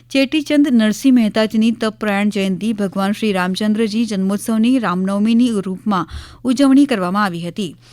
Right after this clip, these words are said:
જૈન સમાજ દ્વારા ભગવાન મહાવીર સ્વામી જયંતિ અને નાગર સમાજ દ્વારા ઈષ્ટદેવ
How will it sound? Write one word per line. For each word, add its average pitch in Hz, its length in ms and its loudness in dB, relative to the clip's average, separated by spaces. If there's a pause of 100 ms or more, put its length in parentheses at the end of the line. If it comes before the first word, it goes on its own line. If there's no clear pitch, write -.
(380)
જૈન 220 220 4
સમાજ 208 380 0
દ્વારા 202 280 0
ભગવાન 196 400 -2
મહાવીર 190 400 -2
સ્વામી 190 320 -2
જયંતિ 190 520 -2
અને 220 180 2
નાગર 208 340 0
સમાજ 233 320 2
દ્વારા 208 400 -2
ઈષ્ટદેવ 240 500 0